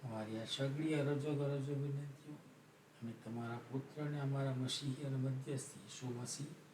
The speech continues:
જે કાળભાઈના પળ પર વિંધા ક્રૂસે જડાયા, લટાયા, ત્રીજે દિવસે પુનરુત્થાન પામ્યા, એમના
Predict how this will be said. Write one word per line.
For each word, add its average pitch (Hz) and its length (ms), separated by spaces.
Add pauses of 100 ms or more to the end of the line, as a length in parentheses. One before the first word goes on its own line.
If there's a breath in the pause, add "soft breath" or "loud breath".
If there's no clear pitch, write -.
(840)
જે 131 120
કાળભાઈના 147 640
પળ 139 280
પર 147 120
વિંધા 135 420
ક્રૂસે 131 400
જડાયા, 127 400
લટાયા, 127 440 (360)
ત્રીજે 156 260
દિવસે 156 420
પુનરુત્થાન 143 680
પામ્યા, 107 460 (380)
એમના 120 340